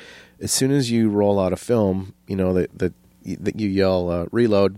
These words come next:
you know, and it usually takes about three to four minutes to reload the camera." I said, "Hand the ball to Brett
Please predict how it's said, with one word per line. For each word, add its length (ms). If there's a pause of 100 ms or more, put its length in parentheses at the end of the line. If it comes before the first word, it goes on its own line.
(120)
you 120
know, 160
and 80
it 180
usually 240
takes 300
about 200
three 480
to 120
four 440
minutes 360
to 120
reload 400
the 80
camera." 320 (520)
I 20
said, 200
"Hand 300
the 60
ball 300
to 200
Brett 440